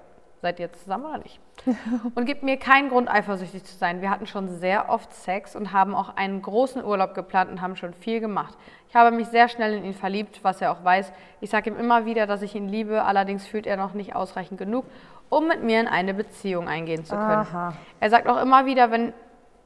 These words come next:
Speaker 1: mich die Situation zu stark belastet, dass er mich noch nicht liebt,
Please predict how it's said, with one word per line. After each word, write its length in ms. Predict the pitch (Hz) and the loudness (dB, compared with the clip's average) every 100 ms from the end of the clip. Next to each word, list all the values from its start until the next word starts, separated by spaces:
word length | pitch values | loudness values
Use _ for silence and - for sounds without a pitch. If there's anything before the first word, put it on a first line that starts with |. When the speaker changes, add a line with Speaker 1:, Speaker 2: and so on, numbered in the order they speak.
| _ _ | _ _
Speaker 1:
mich 240 | 220 233 233 | -4 -4 -4
die 120 | 220 | -6
Situation 540 | 226 226 214 214 233 | -4 0 -2 0 -4
zu 120 | 226 220 | -4 -4
stark 260 | 214 208 | -4 -4
belastet, 400 | 208 214 220 226 | -2 0 0 -2
dass 140 | 208 208 | -2 -2
er 80 | |
mich 200 | 202 208 - - - - | -4 -6 -10 -20 -20 -10
noch 140 | 214 190 | -6 -4
nicht 220 | 208 190 | -4 -4
liebt, 320 | 220 233 - | -4 -4 -6